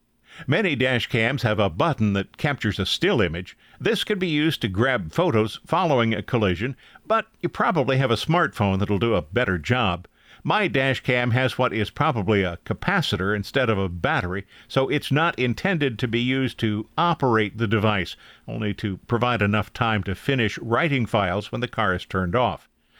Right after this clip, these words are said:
When detached from its power source in the car, the dash cam will operate for less than a minute.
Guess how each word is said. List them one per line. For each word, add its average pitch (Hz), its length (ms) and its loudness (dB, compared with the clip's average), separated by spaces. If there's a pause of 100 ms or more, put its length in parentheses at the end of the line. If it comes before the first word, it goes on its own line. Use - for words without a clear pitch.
(260)
When 127 240 0
detached 156 640 -2
from 120 160 0
its - 180 -2
power 196 380 2
source 107 340 0
in 110 100 0
the 104 80 2
car, 107 280 2
the 107 100 -2
dash 123 340 0
cam 120 260 2
will 107 120 4
operate 117 460 2
for 101 220 -6
less 127 340 -2
than 104 140 0
a 92 40 2
minute. 123 380 0